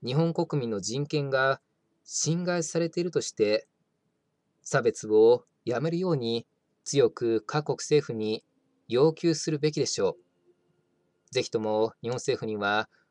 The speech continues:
このような非常に悪質ないわゆる慰安婦問題を悪用した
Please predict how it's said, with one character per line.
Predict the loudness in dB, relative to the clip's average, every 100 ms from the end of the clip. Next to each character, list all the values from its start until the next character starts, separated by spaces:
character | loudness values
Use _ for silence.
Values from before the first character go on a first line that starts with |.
| _
こ | -2
の | 2
よ | 4 4
う |
な | 2 -2 -2 -4
非 | -8 -4
常 | 0 2
に | 2 -2
悪 | -2 -4
質 | -4 -2
な | 0 0 -4 _ _ _ -4
い | 0
わ | 4
ゆ | 4
る | 4 0 -2 -6
慰 | -2 -2
安 | -4
婦 | -6
問 | -8 -4
題 | -2 -2
を | -2 -2
悪 | -4 0
用 | 0
し | 0 -2
た | 0 2